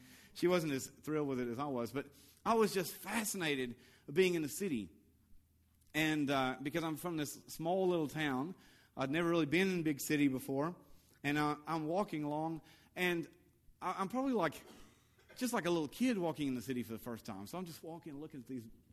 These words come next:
buildings, and it just is all amazing to me. But I remember being so confronted the first time I walked down. I was at, uh, James Street Station, uh, almost in the heart of the city there. And I walked down into the station,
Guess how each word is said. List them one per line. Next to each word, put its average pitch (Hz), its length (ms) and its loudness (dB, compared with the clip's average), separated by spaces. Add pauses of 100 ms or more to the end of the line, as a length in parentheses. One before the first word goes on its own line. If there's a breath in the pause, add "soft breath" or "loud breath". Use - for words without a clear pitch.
(140)
buildings, 151 640 4
and 117 180 -2 (340 loud breath)
it 170 140 0
just 170 260 -2
is 175 200 2
all 226 420 4
amazing 185 460 2
to 127 40 -2
me. 101 240 -6 (760 soft breath)
But 175 120 2
I 185 40 6
remember 226 420 4 (440)
being 175 220 4
so 233 240 2
confronted 170 520 0
the 143 80 -2
first 165 300 -4
time 147 180 2
I 139 80 4
walked 143 320 0
down. 135 260 0
I 135 40 0
was 131 180 -2
at, 127 80 -2 (540 soft breath)
uh, 117 340 -2
James 175 340 2
Street 147 320 0
Station, 202 640 0 (260)
uh, 127 380 -2
almost 151 340 -4
in 139 60 -2
the 131 60 0
heart 135 140 -4
of 135 60 -2
the 123 120 -6
city 143 240 2
there. 131 300 2 (640 loud breath)
And 143 120 0
I 143 40 4
walked 185 340 0
down 175 200 0
into 160 220 -4
the 131 60 -8
station, 131 640 -2